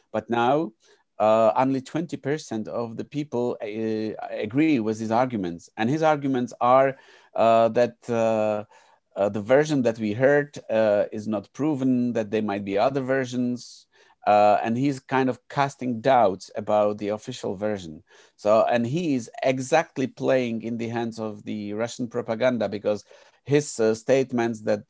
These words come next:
uh, no evidence was presented about the role of Russian officers, that was immediately picked up by Russian media.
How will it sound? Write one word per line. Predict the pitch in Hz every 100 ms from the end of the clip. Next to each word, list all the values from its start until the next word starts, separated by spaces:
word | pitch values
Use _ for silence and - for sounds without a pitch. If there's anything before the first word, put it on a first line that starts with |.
| 113
uh, | 107 107
no | 117
evidence | - 110 107 107 104
was | 101
presented | - 107 98 113 120 113 117
about | 101 101 101 101 98 -
the | 95 95 92 90 95
role | 107 117 113
of | 101 104
Russian | 104 104 95
officers, | 110 135 123 127 - - _ -
that | 117
was | 120 - _ -
immediately | 135 131 139 127 123 117 107 -
picked | 113 110 -
up | 101 101 -
by | 107 104 101 101
Russian | 104 104 98
media. | 101 113 110 92 92